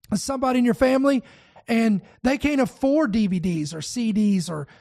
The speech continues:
or a paid membership or subscription fee or pay for an app. So listen, they, you'll never have to worry about that with End Time Headlines.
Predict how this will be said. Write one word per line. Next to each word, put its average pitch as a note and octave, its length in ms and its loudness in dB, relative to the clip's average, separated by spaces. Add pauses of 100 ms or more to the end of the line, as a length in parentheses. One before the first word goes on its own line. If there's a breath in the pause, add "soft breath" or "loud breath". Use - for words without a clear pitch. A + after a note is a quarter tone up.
(180 soft breath)
or G#3+ 260 0
a G#3+ 160 2
paid A#3 380 2
membership A#3+ 640 0
or G3 80 -2
subscription A#3 680 -2
fee A#3 380 0 (180 loud breath)
or G#3+ 220 0
pay B3 320 2
for A#3+ 200 -2
an A3+ 80 -2
app. A#3+ 360 0 (240 soft breath)
So C4 340 -10
listen, C#4 340 0
they, C4+ 180 -2
you'll B3 160 4
never D#4 280 2
have D#4+ 160 2
to D#4 80 -2
worry D#4 180 2
about C4 260 0
that A#3 180 -2
with G#3+ 100 0
End A#3+ 140 0
Time A#3 180 0
Headlines. F3 600 -4